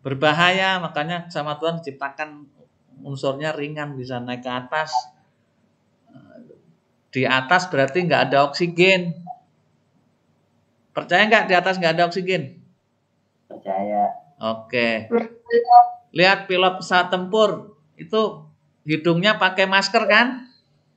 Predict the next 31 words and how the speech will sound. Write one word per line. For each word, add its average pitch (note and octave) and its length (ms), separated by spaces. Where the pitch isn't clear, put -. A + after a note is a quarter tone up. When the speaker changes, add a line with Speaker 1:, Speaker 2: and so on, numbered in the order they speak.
Speaker 2:
Iya. G#2 400
Speaker 1:
Nah, B2+ 560
pilot C3 320
pesawat C#3 240
tempur D3 240
tuh F3+ 240
hidungnya C3+ 320
pakai D3+ 320
masker, E3 400
terus D#3 240
di C#3+ 440
punggungnya D#3 680
itu G3+ 160
bawa D#3 440
tabung D#3+ 480
gas, E3 400
isinya E3+ 400
apa E3 120
itu? D#3 200
Speaker 2:
Oksigen. G#2 560
Speaker 1:
Oksigen, C#3+ 1000
karena C3 280
di D3 120
atas C3+ 320
nggak B2+ 200
ada C3 200
oksigen. E3 520
Kok G#3 200
dia A3+ 120
bawa-bawa F#3+ 480
oksigen? F#3 640